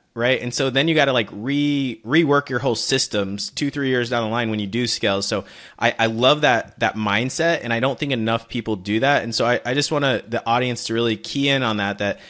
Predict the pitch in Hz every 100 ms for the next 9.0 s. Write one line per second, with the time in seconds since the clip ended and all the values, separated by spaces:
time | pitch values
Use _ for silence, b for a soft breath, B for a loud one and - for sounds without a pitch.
0 | B B 107 - 180 151 - 120 - 110
1 | 123 165 202 196 175 165 156 127 131 147
2 | 160 - - 147 160 139 135 - - 135
3 | 135 135 117 - 113 127 123 131 160 156
4 | 123 - - 123 117 127 113 101 - 110
5 | 98 151 156 180 - 143 - 120 117 101
6 | - 110 104 160 147 147 - 117 98 117
7 | 120 110 - 113 110 - 113 110 101 -
8 | 107 101 - 113 107 98 90 98 92